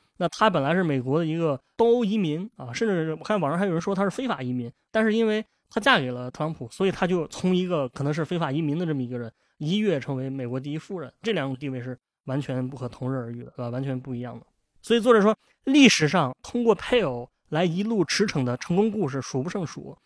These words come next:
然而这种成功之道被人们看成是不那么光彩，大多数人宁可靠自己，也不愿意，呃，使用这个方法。当然我相信也是因为大多数人你也没法儿，<laughs>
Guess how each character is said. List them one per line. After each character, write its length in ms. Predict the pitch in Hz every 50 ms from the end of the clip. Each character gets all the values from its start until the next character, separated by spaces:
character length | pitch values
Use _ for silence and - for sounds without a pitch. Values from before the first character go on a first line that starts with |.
| _ _ _ _
然 200 | - 151 165 196
而 280 | 208 175 151 151 170 -
这 100 | - -
种 140 | 208 190 156
成 160 | - - 185
功 180 | 185 208 220 214
之 120 | 190 233
道 220 | 214 220 175 143 131
被 120 | - 196
人 100 | 185 170
们 100 | 175 190
看 180 | - - 208 165
成 160 | 156 160 170
是 180 | 175 175 151 - _ _ _ _ _
不 240 | - 147 143 160 202
那 100 | 214 202
么 240 | 185 156 135 127 131
光 240 | - 196 226 262 247
彩， 240 | - - - - - _ _ _ _
大 160 | - 180 180
多 100 | 175 196
数 80 | 202 190
人 220 | 165 160 170 185
宁 140 | 208 240 240
可 280 | - - 143 127 123 - _
靠 220 | - - - 214
自 120 | 190 220 208
己， 280 | 151 131 120 120 127 -
也 100 | 135 127
不 160 | 120 139 147
愿 200 | 180 190 180 147
意， 100 | 131 127 _ _ _ _ _
呃， 220 | - 131 127 131 -
使 100 | - 151
用 80 | 160
这 80 | 170 202
个 60 | 165
方 160 | - 139 139
法。 180 | 131 131 135 131 _ _ _ _ _ _ _ _ _ _ _ - 160
当 100 | 151 170
然 80 | 185 165
我 60 | 135
相 100 | 147 190
信 100 | 196 190
也 80 | 147
是 80 | 139 170
因 120 | 190 190
为 100 | 190 196 - _ _ _ -
大 80 | 175
多 120 | 185 190 190
数 60 | 196
人 160 | 185 190 190
你 40 | 190
也 40 | 190
没 260 | 165 156 151 180 233
法 140 | - - 226
儿， 140 | 226 233 220 - - - - 214 - - 156
<laughs> 480 | 220 - - - - - 269 - 143